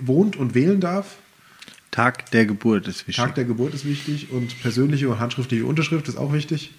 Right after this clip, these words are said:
Speaker 2: Dienstag zählt nicht als Tag der Geburt.
Speaker 1: Richtig, man muss schon wissen, dass es Dienstag der elfte war.
Speaker 2: <laughs>
Speaker 1: Zum Beispiel. Ja,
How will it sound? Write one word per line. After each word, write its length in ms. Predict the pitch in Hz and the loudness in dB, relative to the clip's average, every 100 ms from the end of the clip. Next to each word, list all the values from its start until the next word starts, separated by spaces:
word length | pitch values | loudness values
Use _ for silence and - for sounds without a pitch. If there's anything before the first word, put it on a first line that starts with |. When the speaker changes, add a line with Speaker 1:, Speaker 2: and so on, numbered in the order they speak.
| - | 2
Speaker 2:
Dienstag 500 | 120 113 117 107 - | 2 4 2 2 0
zählt 380 | 110 101 101 - | 4 4 2 2
nicht 200 | 101 104 | 2 2
als 240 | 104 - | -6 -6
Tag 220 | - 92 | -8 -10
der 140 | - 87 | -8 -10
Geburt. 360 | 85 90 - 110 | -10 -12 -6 -2
Speaker 1:
Richtig, 280 | 113 104 113 | -2 -2 -2
man 80 | 110 | -2
muss 120 | 113 | -2
schon 180 | 120 107 | -2 0
wissen, 320 | 110 117 104 - | -2 -4 -8 -8
dass 160 | - 110 | -6 -6
es 120 | 110 | -2
Dienstag 340 | 123 107 110 | -4 -4 -6
der 100 | - | -8
elfte 280 | - 98 - | -8 -10 -12
war. 80 | - - 139 - - | -4 2 2 2 -4
Speaker 2:
<laughs> 440 | - - - - - | -16 -18 -8 -8 -2
Speaker 1:
Zum 160 | 135 120 | 0 2
Beispiel. 340 | 101 - 104 92 - - - - - _ - - | 0 -4 -6 -6 -10 -14 -18 -20 -20 _ -20 2
Ja, 200 | 170 | 6